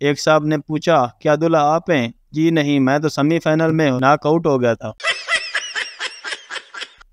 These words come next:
एक दोस्त दूसरे से, "यार बात सुन, मस्जिद से दो जोड़ा चप्पल और एक लोटा फिर से गायब है।"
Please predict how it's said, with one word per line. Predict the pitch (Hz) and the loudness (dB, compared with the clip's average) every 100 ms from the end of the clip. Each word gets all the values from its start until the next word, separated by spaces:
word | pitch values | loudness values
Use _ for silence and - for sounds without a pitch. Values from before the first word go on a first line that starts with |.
| _ | _
एक | 160 196 196 | 0 0 2
दोस्त | 180 196 - | 2 2 2
दूसरे | 175 170 170 | 0 2 0
से, | 151 127 | 2 0
"यार | 120 135 156 | 2 2 0
बात | 143 151 165 | 0 0 0
सुन, | - 185 | 0 2
मस्जिद | 156 147 - 175 | 2 0 0 -2
से | 165 185 | 0 -2
दो | 165 165 175 | 2 0 2
जोड़ा | 175 170 | 2 2
चप्पल | 160 151 - 175 180 160 | 0 -2 0 0 0 0
और | 151 151 156 | 0 0 0
एक | 160 165 | -2 0
लोटा | 139 139 165 | -2 0 -2
फिर | 156 151 | 0 -2
से | 147 165 143 | -2 -2 0
गायब | 127 123 | 0 0
है।" | 113 | -2